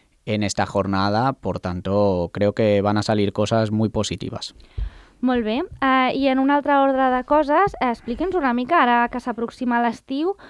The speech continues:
Speaker 2: el tema del poliesportiu. Tenim personal suficient per cobrir la demanda de la temporada?
Speaker 1: Sí, sí, sí. De hecho, hace ya un mes, mes y medio, si no me equivoco, que se volvieron a aumentar el número de clases.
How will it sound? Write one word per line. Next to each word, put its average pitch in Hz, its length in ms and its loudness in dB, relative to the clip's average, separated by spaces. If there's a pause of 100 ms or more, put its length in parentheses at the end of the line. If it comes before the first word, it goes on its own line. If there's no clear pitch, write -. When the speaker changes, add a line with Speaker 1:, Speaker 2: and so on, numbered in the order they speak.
(400)
Speaker 2:
el 226 160 2
tema 247 240 0
del 311 240 4
poliesportiu. 240 880 -2
Tenim 269 480 2
personal 277 400 0
suficient 247 560 -4
per 392 160 2
cobrir 254 240 0
la 233 80 4
demanda 220 640 2
de 220 160 0
la 220 160 0
temporada? 226 480 0 (800)
Speaker 1:
Sí, 147 400 4
sí, 127 160 0
sí. 117 240 -2
De 113 100 0
hecho, 110 640 2
hace 101 300 -2
ya 104 480 -2
un 101 520 -4
mes, 110 360 -2
mes 107 240 -4
y - 20 -2
medio, 101 320 0
si 98 540 -4
no 101 100 -2
me 101 80 -4
equivoco, 104 460 -2
que 98 100 -2
se - 100 -6
volvieron 98 880 -4 (100)
a - 60 -16
aumentar 101 380 -2
el 98 120 0
número 98 300 -2
de 90 140 -4
clases. 101 420 -4